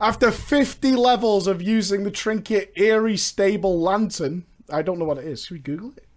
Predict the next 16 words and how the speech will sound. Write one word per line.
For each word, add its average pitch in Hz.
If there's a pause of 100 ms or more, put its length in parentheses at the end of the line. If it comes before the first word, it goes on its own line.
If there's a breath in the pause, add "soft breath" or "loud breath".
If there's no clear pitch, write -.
(120)
Can -
we 117
do 120
that? 175 (220)
Yeah. 156 (380)
Can 160
we 123
do 101
that? -
What 139
the 143
fuck -
am 147
I -
saying? 254
Eerie 320